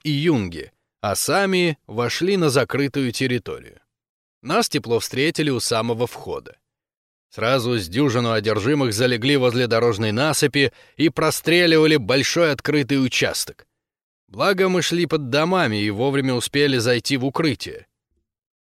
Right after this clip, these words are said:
«Обходим по флангам. Группа аз идёт влево, выходит из дома, продвигается к следующему. Там занимайте позицию и ждёте команды. Группа Буки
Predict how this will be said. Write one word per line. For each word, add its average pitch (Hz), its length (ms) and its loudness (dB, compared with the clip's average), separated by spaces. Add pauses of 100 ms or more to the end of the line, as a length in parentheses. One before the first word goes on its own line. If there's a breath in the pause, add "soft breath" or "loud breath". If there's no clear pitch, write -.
(260)
«Обходим 165 540 0
по 175 140 2
флангам. 127 600 2 (360)
Группа 156 500 4
аз 156 400 4 (120)
идёт 151 340 0
влево, 151 480 2 (180)
выходит 165 440 0
из 139 160 0
дома, 151 320 4
продвигается 147 600 2
к 127 60 -2
следующему. 117 600 -2 (480)
Там 165 240 4
занимайте 143 440 2
позицию 165 540 4
и - 40 4
ждёте 143 380 2
команды. 110 680 0 (500)
Группа 156 420 4
Буки 147 500 4